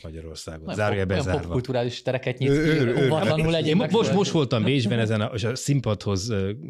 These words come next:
Speaker 1: színpad-
Speaker 3: most, te most két Springsteen koncerten voltál
Speaker 1: Képzeld
Speaker 3: két
Speaker 1: el,
Speaker 3: hónap alatt?
Speaker 1: igen, igen, igen, e-, erre költöttem a,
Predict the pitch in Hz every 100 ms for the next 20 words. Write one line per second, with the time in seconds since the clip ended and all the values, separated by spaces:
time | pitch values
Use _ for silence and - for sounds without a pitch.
0 | - - 117 139 190 214 - 170 - -
1 | 123 127 147 - - 123 110 127 120 123
2 | 131 - 135 135 139 131 120 123 120 131
3 | 120 123 120 107 104 107 95 104 104 104
4 | 120 123 127 110 117 107 98 110 95 90
5 | 92